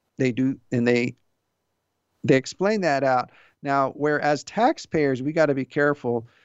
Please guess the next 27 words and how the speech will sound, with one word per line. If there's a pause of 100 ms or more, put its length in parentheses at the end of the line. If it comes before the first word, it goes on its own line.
(120)
is
that
usually
the
I
R
S
will
send
out
a
notice
that
explains
this. (1900)
Where
we
as
taxpayers
sometimes
fail,
though,
is (400)
that
we
do
not